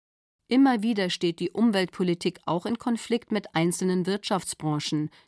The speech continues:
die hohe Kosten oder Wettbewerbsnachteile auf dem Weltmarkt beklagen. Andererseits hat der Umweltschutz ein Wirtschaftswachstum zum Teil erst ermöglicht, weil die negativen Auswirkungen, anders als in der D D R,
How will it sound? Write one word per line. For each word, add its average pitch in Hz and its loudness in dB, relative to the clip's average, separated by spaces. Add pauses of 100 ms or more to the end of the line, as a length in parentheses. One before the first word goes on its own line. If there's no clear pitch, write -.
(100)
die 170 -2
hohe 202 2
Kosten 214 -2
oder 160 -2
Wettbewerbsnachteile 170 -2
auf - -8
dem 185 -2
Weltmarkt 175 -2
beklagen. 135 -8 (600)
Andererseits 170 -2
hat - 0
der - -2
Umweltschutz 156 -2
ein 156 -2
Wirtschaftswachstum 180 -4
zum 170 -2
Teil 175 -2
erst 170 -4
ermöglicht, 226 2 (380)
weil 156 2
die 156 0
negativen 233 2
Auswirkungen, 202 0 (260)
anders 185 2
als 151 -4
in 160 2
der 135 -2
D - -6
D 135 -10
R, 160 -2